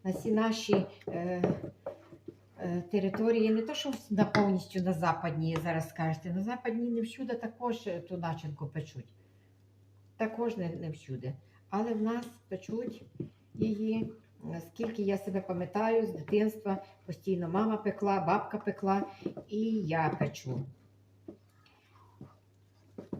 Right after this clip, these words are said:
Отак. Так,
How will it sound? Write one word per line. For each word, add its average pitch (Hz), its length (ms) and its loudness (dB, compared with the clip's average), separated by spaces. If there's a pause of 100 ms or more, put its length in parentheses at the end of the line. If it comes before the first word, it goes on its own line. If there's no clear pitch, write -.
(1000)
Отак. - 580 -2 (2500)
Так, 160 280 0